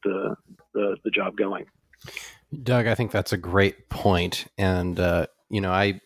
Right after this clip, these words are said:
Speaker 2: I used to live in Washington, D C. I went to college there. And, you know, it was kind of a joke not to swim in the, in the Potomac. You wouldn't wanna go in there. You might get a rash. Uh, the water, you know, it's polluted.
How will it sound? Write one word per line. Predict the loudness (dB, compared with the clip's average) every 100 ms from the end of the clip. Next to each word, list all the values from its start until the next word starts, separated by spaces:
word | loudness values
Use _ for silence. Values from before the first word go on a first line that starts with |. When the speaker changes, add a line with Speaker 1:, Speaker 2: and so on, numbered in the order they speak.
| -6
Speaker 2:
I | -2
used | 0 -2 -2
to | 0
live | 2 2 2
in | 0
Washington, | 0 -2 -2 0
D | 0 0
C. | 0 0 2 0 -2 0
I |
went | 2 2
to |
college | -2 0 0 0 -2 -2
there. | -2 0 -2 -4 _ -20 -20 -20 -20 -20 _ -4
And, | -2 0 0
you | 0
know, |
it | 0
was | 0
kind | -2
of | 0
a | -2
joke | -2 0 0 0 -2
not | -2 0
to | -4
swim | -6 0 2 2 0
in | 0
the, | 0 -2 -4 _ _ 0
in | 0
the | 0
Potomac. | -4 -4 0 0 0 -8 -4
You | -2
wouldn't | 0 0 0
wanna | 2 2 2 -2 -6 _ _ -20 -20 _ _
go | -2 0 0
in | 0
there. | 0 2 2
You | 2
might | 2 0
get | 0 -4
a |
rash. | -2 0 0 2 0 -2 -2 -6 -6 -2
Uh, | 0 2 2 0 -4
the | -6 -8
water, | -2 0 0 -2
you | -4
know, |
it's | -4 -6
polluted. | -8 -4 0 0 0 0 0 -4